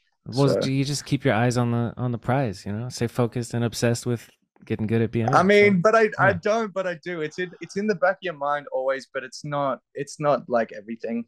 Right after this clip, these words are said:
Speaker 2: you know? I think I always just wanna have fun.
Speaker 1: Yeah, that's,
Speaker 2: Yeah.
Speaker 1: that's what Ben was saying when you, like, when I was asking him about the process of filming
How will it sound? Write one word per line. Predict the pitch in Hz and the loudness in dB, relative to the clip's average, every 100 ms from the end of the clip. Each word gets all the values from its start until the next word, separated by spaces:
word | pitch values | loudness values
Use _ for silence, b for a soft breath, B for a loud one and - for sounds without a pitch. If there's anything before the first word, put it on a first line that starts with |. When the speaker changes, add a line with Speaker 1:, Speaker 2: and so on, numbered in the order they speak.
| - | -6
Speaker 2:
you | 117 | -2
know? | 113 113 | 2 2
I | 127 | 2
think | 131 123 - - | 0 -4 -4 0
I | 120 | 4
always | 131 127 | 4 4
just | 117 - | -2 -10
wanna | 110 104 | -12 -12
have | 101 | -14
fun. | - 107 107 _ _ _ _ _ - | -6 -4 -4 _ _ _ _ _ -4
Speaker 1:
Yeah, | 117 85 - - | -4 -4 -10 -10
that's, | 104 - - _ _ _ B B | -8 -8 -14 _ _ _ B B
Speaker 2:
Yeah. | 101 | -4
Speaker 1:
that's | - | 0
what | 233 151 | 0 4
Ben | 160 156 | 4 6
was | 139 | 4
saying | 135 123 | 2 2
when | 117 | 0
you, | 117 - | -2 -6
like, | 107 127 107 - - | -2 -2 -2 -8 -10
when | 117 117 110 - _ - | -6 -2 -4 -6 _ -6
I | 120 | -2
was | 120 | 2
asking | 117 - 117 | 0 0 0
him | |
about | 110 110 | 0 -2
the | 107 | -4
process | - 117 107 110 120 | -2 -4 -4 -8 -10
of | 104 | -6
filming | 120 117 113 107 101 - | -4 0 0 -2 -6 -10